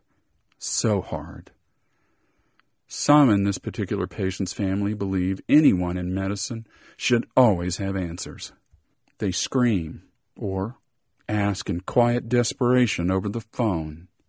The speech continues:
for answers. One yells, "I want answers, damn it. I'm this guy's son,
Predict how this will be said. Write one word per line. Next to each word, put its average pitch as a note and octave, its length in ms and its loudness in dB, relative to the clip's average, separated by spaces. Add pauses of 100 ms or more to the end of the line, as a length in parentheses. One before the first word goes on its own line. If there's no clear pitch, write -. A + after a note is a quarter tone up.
(120)
for D3+ 220 -4
answers. G2 720 -4 (1080)
One A#2 200 -2
yells, F#2 440 -2 (460)
"I F#3 100 10
want E3+ 300 12
answers, C#3+ 440 10
damn A#2+ 240 8
it. - 240 4
I'm F3 220 12
this D#3 180 8
guy's D3+ 460 6
son, D#3 320 8